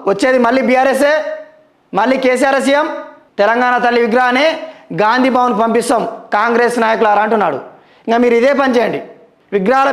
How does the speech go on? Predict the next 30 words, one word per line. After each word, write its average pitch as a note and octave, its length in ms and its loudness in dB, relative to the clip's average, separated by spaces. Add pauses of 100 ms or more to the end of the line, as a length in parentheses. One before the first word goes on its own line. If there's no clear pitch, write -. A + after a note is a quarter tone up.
పేరు B3+ 180 2
మార్చండి, C4+ 360 0 (1400)
ఊర్ల A#3+ 240 2
పేరు C4+ 200 2
మార్చండి, C4+ 360 0 (560)
నెంబర్ A#3 300 0
ప్లేట్లు C4+ 320 0
రిజిస్ట్రేషన్ B3+ 460 0
పేరు B3+ 180 0
మార్చండి. C4 340 0 (840)
ఫోర్ B3 280 2
ఇయర్స్ C#4 260 0
తర్వాత C4 300 0
వస్తే C#4+ 200 0 (560)
నేను A#3 240 2
ఏం C#4 100 2 (100)
అభివృద్ధి C4+ 400 2
చేస్తాను C4 380 0
అని A3+ 140 0
చెప్పట్లేదు, B3 420 0 (1080)
ఈ A#3 160 2 (120)
విగ్రహాన్ని C4 380 0
తరలిస్తా B3 380 0
అంటుండు. F3+ 280 -4 (720)
ఇది A#3+ 140 2
ఎవరికి C4 280 0
ఉపయోగం? B3+ 340 2 (640)
మీరు A#3 200 4
ఏదైతే B3+ 240 2 (100)
మేనిఫెస్టోలో B3+ 480 0